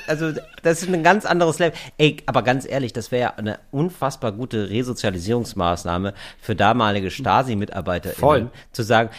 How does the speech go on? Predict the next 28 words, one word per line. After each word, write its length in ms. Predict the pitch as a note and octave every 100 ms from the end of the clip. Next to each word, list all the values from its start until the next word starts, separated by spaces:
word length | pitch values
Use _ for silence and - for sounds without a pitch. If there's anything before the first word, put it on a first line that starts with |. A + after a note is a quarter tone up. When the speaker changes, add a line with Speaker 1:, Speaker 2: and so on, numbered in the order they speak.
| - D3+
Speaker 2:
Voll. 120 | F#3
Speaker 1:
„Ihr 60 | D#3
überwacht 420 | C3 A2+ C#3 -
jetzt 240 | C3 -
einfach 340 | G#2 A2+ B2+ -
einen 80 | E2+
Eierkocher 680 | C3+ A#2 - E2+ F2 E2
und 120 | - A#2
nicht 140 | B2
mehr 140 | A#2+
Menschen.“ 520 | G2 G#2+ A#2 C#2 - - _ - _ _ - - - -
Speaker 2:
Ja, 140 | F#3 B3
deswegen 400 | G3+ A#3 B3+ G#3
denke 180 | G#3+
ich 100 | F#3+
auch 160 | G#3+ -
immer, 220 | G3 F#3+
wenn 80 | G3
es 120 | F3+
irgendwie 220 | F#3 D#3+
heißt, 260 | E3 F3+ F3+
„Ey, 140 | E3+
wir 80 | E3
sollten“, 380 | D#3 F3 E3+ B2+
weißt 200 | D#3+ C#3
du, 40 | -
die 60 | C3
Linke 360 | C3 G3 G#3